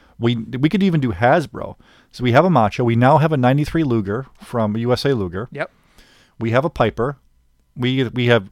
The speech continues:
Speaker 1: kilt or no, we have one with a shirt or no shirt because you've got the retro and the original Hasbro.
Speaker 2: Yep.
Speaker 1: We got a ninety Warrior for sure.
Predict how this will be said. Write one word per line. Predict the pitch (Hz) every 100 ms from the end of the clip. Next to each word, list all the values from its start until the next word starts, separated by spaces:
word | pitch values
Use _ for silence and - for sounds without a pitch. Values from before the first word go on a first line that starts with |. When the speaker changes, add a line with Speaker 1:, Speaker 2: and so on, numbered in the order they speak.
| - -
Speaker 1:
kilt | - 139 151
or |
no, | 139 113 -
we | 127
have | 120 107
one | 117 117
with | 104
a |
shirt | 98 135 139
or |
no | 120 95
shirt | - 104 -
because | 104 104 98
you've | 98
got | 104 -
the |
retro | 95 110 - 127 117 123
and | - 101 110
the |
original | 113 104 92 104
Hasbro. | 95 90 101 104 147
Speaker 2:
Yep. | 151 - _ _ _ _ _ _
Speaker 1:
We | -
got | 110
a | 104
ninety | 110 127 156
Warrior | 143 120 123
for | 131 131
sure. | - 117